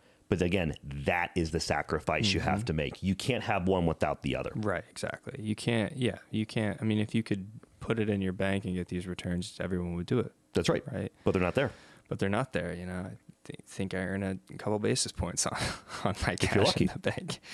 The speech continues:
Speaker 2: right? So, uh, not,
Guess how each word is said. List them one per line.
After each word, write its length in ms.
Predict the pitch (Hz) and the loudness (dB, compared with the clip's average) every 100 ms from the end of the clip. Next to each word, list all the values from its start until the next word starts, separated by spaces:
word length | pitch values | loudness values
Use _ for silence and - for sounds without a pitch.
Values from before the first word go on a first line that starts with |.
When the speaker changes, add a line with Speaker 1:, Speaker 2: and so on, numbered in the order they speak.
| - - - _ 95 | -10 -10 -14 _ -2
Speaker 2:
right? 260 | 98 101 | 0 -2
So, 520 | - - 95 90 87 101 - - - - - - | -4 0 2 2 -2 -6 -16 -20 -20 -20 -20 -8
uh, 420 | - 90 87 87 90 - _ - - | -2 0 0 -2 -4 -10 _ -20 -8
not, 180 | 104 | -8